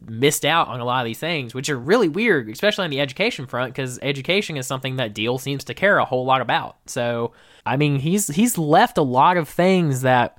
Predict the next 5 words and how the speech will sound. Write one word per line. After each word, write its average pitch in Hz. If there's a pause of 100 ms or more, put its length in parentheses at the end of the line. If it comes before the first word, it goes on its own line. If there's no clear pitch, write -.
(360)
would 170
not 160
have 160
been 151 (1000)
difficult 160